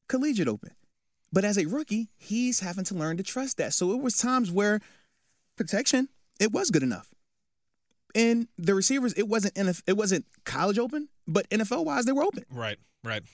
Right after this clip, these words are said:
Speaker 1: That's where he has to understand when and how to do that.
Speaker 2: Ooh.
Speaker 1: But at the same time, you still want to minimize the turnovers.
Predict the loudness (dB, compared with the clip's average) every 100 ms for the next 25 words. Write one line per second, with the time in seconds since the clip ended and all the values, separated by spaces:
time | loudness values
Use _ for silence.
0 | _ -4 0 0 0 0 0 0 -2 0
1 | 0 0 0 0 -2 -4 -16 -14 -6 0
2 | 2 2 0 -2 -2 -2 0 0 0 0
3 | 0 0 0 2 0 0 -4 -12 -16 -12
4 | 0 2 2 2 2 2 2 2 2 2
5 | 2 2 0 0 0 0 0 -2 -2 -4
6 | -4 -6 -4 -6 -8 -16